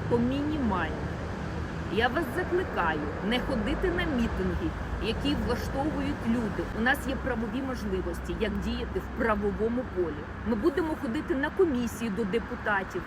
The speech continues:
на сесії в міську раду. І там вимагати від них, дивлячись їм в очі, відповіді і дій. Ваші мітинги ні до чого гарного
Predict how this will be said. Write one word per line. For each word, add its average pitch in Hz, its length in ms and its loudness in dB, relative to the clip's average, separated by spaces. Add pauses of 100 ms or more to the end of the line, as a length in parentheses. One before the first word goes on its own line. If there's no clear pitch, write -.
(120)
на 233 100 2
сесії 240 600 -4
в 220 40 0
міську 220 400 -2
раду. 190 340 4 (720)
І 294 160 6
там 233 340 6
вимагати 220 680 4
від 196 160 0
них, 233 400 4
дивлячись 240 540 2
їм 233 220 4
в 285 100 0
очі, - 240 4 (640)
відповіді 175 720 0 (180)
і 294 120 4
дій. 226 360 2 (760)
Ваші - 280 4
мітинги 294 760 2 (380)
ні 277 120 4
до 302 160 2
чого 349 460 2 (180)
гарного 233 480 4